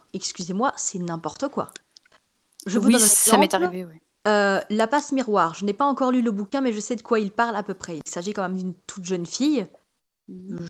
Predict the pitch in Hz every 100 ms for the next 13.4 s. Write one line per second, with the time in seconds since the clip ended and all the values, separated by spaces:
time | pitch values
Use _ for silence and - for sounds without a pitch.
0 | - 175 180 202 220 165 170 170 175 175
1 | 208 330 349 190 _ _ _ _ _ _
2 | - 170 196 339 - 180 165 _ _ _
3 | _ - 202 254 226 180 190 233 240 349
4 | 277 214 190 170 - _ _ _ - 190
5 | 262 233 208 202 202 196 - 202 185 240
6 | 285 - _ _ _ - - 175 185 190
7 | 220 214 180 240 311 330 _ _ _ _
8 | - 277 269 220 220 208 185 240 294 -
9 | - - 190 180 - 220 202 226 214 190
10 | 175 175 320 320 - 226 196 180 185 -
11 | - 208 202 196 - 185 214 359 381 202
12 | - _ _ - _ - - - - 202
13 | 202 190 185 180